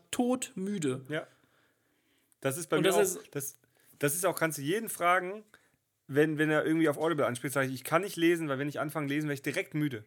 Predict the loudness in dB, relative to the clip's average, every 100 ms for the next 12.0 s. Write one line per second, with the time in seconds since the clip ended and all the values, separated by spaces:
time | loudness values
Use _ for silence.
0 | _ -8 -8 -10 -20 _ _ _ _ _
1 | -12 -12 -12 -16 -8 -6 -6 -10 -16 -20
2 | _ _ _ _ _ -12 -10 -10 -12 -12
3 | -10 -14 -14 -18 -20 -20 -12 -2 4 6
4 | 6 4 2 0 -2 0 -2 -2 -4 -4
5 | -2 0 0 0 0 0 -2 -2 -2 0
6 | 0 0 -8 -20 -20 2 4 4 2 0
7 | -2 -12 -20 _ _ 4 6 6 4 4
8 | 2 2 0 2 2 2 2 0 -4 -4
9 | -2 0 0 0 -2 -2 0 -2 2 4
10 | 4 2 -2 0 0 0 0 0 0 2
11 | 2 2 2 0 2 0 2 2 2